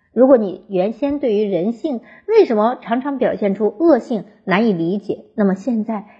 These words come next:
应该有些理解了吧？所以与其抱怨人性恶劣，不如在对人对事时考虑清楚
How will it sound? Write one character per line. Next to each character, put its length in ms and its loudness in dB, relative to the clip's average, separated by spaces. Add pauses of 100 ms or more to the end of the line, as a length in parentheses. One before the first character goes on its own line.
应 200 4
该 200 0
有 340 -2
些 180 0
理 200 0
解 180 -6
了 100 -8
吧？ 280 -14 (440)
所 140 2
以 140 4 (100)
与 240 -2
其 240 0
抱 280 -2
怨 200 4 (220)
人 320 0
性 320 -4
恶 260 2
劣， 300 -2 (280)
不 80 8
如 140 6
在 180 2
对 200 -2
人 180 -2
对 180 0
事 240 -2
时 280 -8 (200)
考 240 2
虑 160 2
清 320 -4
楚 240 -8